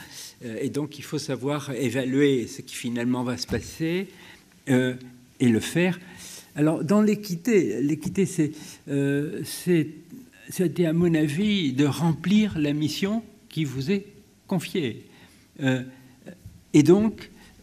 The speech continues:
euh, mettre, faire fonctionner la solidarité internationale, euh, au maximum, dans la rigueur, dans la vérité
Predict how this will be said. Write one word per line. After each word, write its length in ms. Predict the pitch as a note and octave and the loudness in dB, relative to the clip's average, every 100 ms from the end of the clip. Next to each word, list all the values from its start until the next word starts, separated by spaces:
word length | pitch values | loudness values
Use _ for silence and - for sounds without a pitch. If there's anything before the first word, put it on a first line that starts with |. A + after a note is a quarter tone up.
| - | -4
euh, 320 | C3+ C3+ B2+ - - - _ _ _ - A2 C#3 | 0 0 -2 -8 -18 -20 _ _ _ -20 -12 2
mettre, 420 | F3 G3+ D3+ D3 | 4 4 0 -8
faire 340 | - A3 F#3 | 2 6 6
fonctionner 600 | - G3 F#3 - F#3 A3 | 4 0 0 2 2 2
la 120 | G#3+ F3 | 2 2
solidarité 680 | - F3+ E3+ E3 F3 F#3+ | 2 0 0 0 0 0
internationale, 920 | F#3 E3+ D3+ C#3+ - A#2 G#2 G#2 - - _ - - - - - | -2 -2 -2 -4 -4 -4 -4 -8 -14 -18 _ -20 -20 -18 -18 -6
euh, 120 | D3 - - | -4 -4 2
au 120 | G#3+ | 4
maximum, 840 | G3+ G3 - E3 D3 D#3 F#3 A#3 C4 - - - | 6 2 2 2 4 2 2 0 -2 -8 -20 -16
dans 460 | C#3 B2 F#3+ G#3 - | -4 2 2 2 0
la 160 | D3 E3+ | 2 4
rigueur, 760 | D3+ F3+ B2+ F3+ G3 A3+ - - - - - | 4 4 6 6 6 0 -4 -16 -20 -16 -4
dans 140 | C3+ D3 | 0 2
la 160 | C3+ | 2
vérité 800 | C3+ A3 G#3 F#3 F3 F3 D#3 E3 | 2 2 4 2 2 4 4 -2